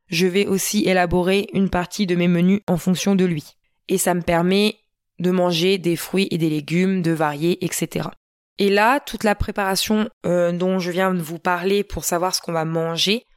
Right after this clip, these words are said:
je la fais maintenant chaque mercredi du coup pour récupérer le vendredi en fin de journée. Pourquoi ce choix ? C'est vraiment un choix pratique pour nous, donc faites en fonction de vous. Mais nous, c'est vraiment parce que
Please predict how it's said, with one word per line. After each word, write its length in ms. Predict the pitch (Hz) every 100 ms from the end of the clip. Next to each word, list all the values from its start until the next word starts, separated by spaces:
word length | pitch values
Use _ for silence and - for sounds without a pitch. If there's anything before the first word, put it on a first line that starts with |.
| _ _ -
je 160 | 170 190
la 160 | 185
fais 200 | 180 240
maintenant 520 | 226 196 175 214 226 -
chaque 340 | - - 220 208
mercredi 500 | 202 - 202 190 202
du 160 | 185
coup 380 | - 214 254 254 _
pour 400 | - 226 233 196 - _ _ _
récupérer 800 | 160 190 - 190 190 180 196 220 -
le 140 | 185
vendredi 580 | 175 185 175 185 185 202
en 140 | - 180
fin 180 | 196
de 60 | 185
journée. 460 | 175 170 175 208 - _ _ _ -
Pourquoi 340 | 233 - 226
ce 200 | - 214
choix ? 320 | - - 214
C'est 140 | - 175
vraiment 360 | 180 196 196
un 80 | 175
choix 260 | 165 - 180
pratique 400 | - 185 180 -
pour 180 | 180 180
nous, 140 | 202
donc 200 | 180 165
faites 260 | - 190 185
en 60 |
fonction 360 | 175 190 - 175
de 80 | 170
vous. 240 | 170 233 - _ _ _ -
Mais 140 | 185
nous, 140 | 196
c'est 160 | 233 202
vraiment 300 | 170 175 214
parce 300 | 196 170 -
que 300 | - 208